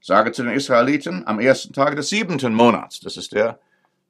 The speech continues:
Posaunentag, das Posaunenfest, da sollt ihr Ruhetag halten. Im Hebräischen steht hier Sabbatruhe.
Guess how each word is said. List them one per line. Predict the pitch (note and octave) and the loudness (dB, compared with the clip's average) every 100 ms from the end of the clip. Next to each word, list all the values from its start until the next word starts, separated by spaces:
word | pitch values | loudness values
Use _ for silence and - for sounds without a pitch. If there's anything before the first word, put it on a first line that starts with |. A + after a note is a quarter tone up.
| _ | _
Posaunentag, | C#3+ A#2 D3+ D#3+ A#2+ A#2 F#2+ - | -10 2 4 4 0 4 4 2
das | E2+ - | -6 -10
Posaunenfest, | G#2+ C#3 D#3+ A2+ A2 F2+ - - | -2 0 0 0 0 -2 -6 -2
da | G#2 | 0
sollt | A2+ A#2+ - | 4 2 0
ihr | A#2+ B2+ | 0 0
Ruhetag | - F3+ A3 - G2+ F#2 | 0 2 4 4 2 2
halten. | F#2+ F#2 G2 C3+ C3+ _ _ _ _ _ _ _ | 2 0 0 -6 -10 _ _ _ _ _ _ _
Im | G#2 G2 F2+ | -4 -4 -6
Hebräischen | F#2+ A2+ G#2 G2+ | -2 0 0 -6
steht | - G2+ | -4 -4
hier | G2 G2 C#2+ | -2 -4 2
Sabbatruhe. | B2+ C3 F#2+ F2+ F2+ F3 | 4 4 2 -2 0 -2